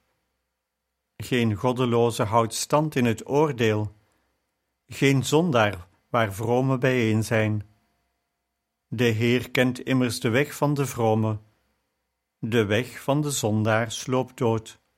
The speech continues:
Eer aan de Vader en de Zoon en de Heilige Geest, zoals het was in het begin en nu en altijd, en in de eeuwen der eeuwen.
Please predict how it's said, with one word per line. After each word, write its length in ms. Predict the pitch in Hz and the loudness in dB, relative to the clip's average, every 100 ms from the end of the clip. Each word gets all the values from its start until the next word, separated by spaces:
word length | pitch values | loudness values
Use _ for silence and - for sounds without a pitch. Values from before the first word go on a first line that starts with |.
| _ _ _ _ _ _ _ _ - | _ _ _ _ _ _ _ _ 0
Eer 280 | 123 123 | 2 2
aan 160 | 127 131 | 0 -2
de 140 | 131 | -2
Vader 420 | 117 113 110 113 117 | 2 4 4 0 -4
en 120 | 120 | -4
de 80 | 117 | -4
Zoon 560 | - 120 117 123 123 - _ _ _ _ _ _ | 0 0 2 -2 -8 -20 _ _ _ _ _ _
en 160 | 135 151 | 0 2
de 80 | |
Heilige 540 | 160 120 113 107 - 120 | 2 2 0 0 -4 -4
Geest, 560 | 117 110 110 - - _ _ _ _ _ _ _ _ - | 0 0 0 -6 -16 _ _ _ _ _ _ _ _ -10
zoals 420 | 127 139 135 131 | -2 2 2 2
het 160 | 135 135 | -2 2
was 280 | 147 170 | 0 2
in 80 | 127 | 0
het 180 | 120 104 | 0 0
begin 380 | 117 98 135 143 | -2 0 0 0
en 120 | 117 | 0
nu 180 | 123 139 | 2 0
en 120 | 117 | 2
altijd, 640 | 104 101 - 113 123 - _ _ _ _ _ _ _ _ _ | 2 0 0 0 0 -8 _ _ _ _ _ _ _ _ _
en 200 | 139 143 | 0 2
in 120 | 147 | 4
de 160 | 147 - | 2 2
eeuwen 520 | 110 110 107 117 117 | 0 0 2 0 0
der 300 | 127 123 - | 0 -2 -4
eeuwen. 640 | - 113 110 107 110 107 | -4 0 0 0 -2 -2